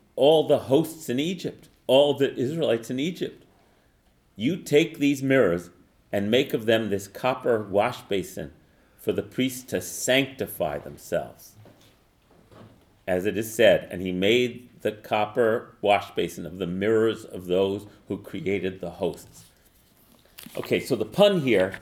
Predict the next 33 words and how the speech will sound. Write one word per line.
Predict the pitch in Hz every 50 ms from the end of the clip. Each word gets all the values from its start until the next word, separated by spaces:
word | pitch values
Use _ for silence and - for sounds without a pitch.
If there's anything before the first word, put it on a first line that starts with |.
| - _ _ _ - -
is | 135 117 107
that | 127 113 120 - - -
Sovot, | - - - - 139 120 107 - - 170 180 165 120 107 107 - - - - - - _ _
the | 123 120
women | 139 160 156 143 123
who | 120 110 107
served, | - - - - - 160 160 165 160 143 127 120 107 - - - - _ _ _ _ _ _ _ _ _ _ _ _ _ _ _ _
is | 123 120 113
also | 147 160 160 160 - 147 131 120
the | 123
women | 120 135 143 143 131 117
who | 117 123 123
were | 113 113 117 120 110 - - - - _ _ _ _ _ _ _ _
created | - 139 139 131 117 123 123 123 - - - -
Tzvaot, | - - - - 113 104 123 120 120 - - 147 131 - - - - - _ _ _ _ _ _ _ -
the | 98 110 101 87
hosts | - - - 139 139 123 - - - - - - _ _ _ _ _ - -
of | 117 110 107 107 - 127
Israel. | 143 127 113 123 131 - -
You | 123 120
know, | 113 101 101 95 - - - _
when | - 117 113 113
Pharaoh | 117 151 156 156 143 131
wanted | 123 131 131 131 131 - -
to | - 117
wipe | 104 117 120 117 -
us | 110 -
out, | 160 156 156 -
we | 123 117
were | 110 107 98
fruitful | 95 - - - 165 180 170 - - 147 143 139
and | 131 131
multiplied. | 127 127 127 - - - - 90 85 78